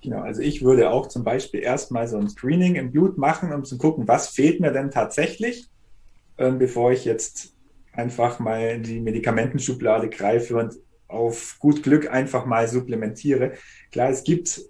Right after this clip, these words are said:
gewisse Vitamine, ähm, die, wo man sich nicht überdosieren kann,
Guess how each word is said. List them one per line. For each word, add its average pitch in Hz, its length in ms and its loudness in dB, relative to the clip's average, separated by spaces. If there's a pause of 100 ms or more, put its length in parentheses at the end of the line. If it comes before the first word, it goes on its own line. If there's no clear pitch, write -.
(120)
gewisse 135 400 0
Vitamine, 143 760 0
ähm, 120 320 -4
die, 127 480 -2 (260)
wo 127 80 0
man 131 140 2
sich 123 120 -2
nicht 147 260 0
überdosieren 123 680 2
kann, 202 440 0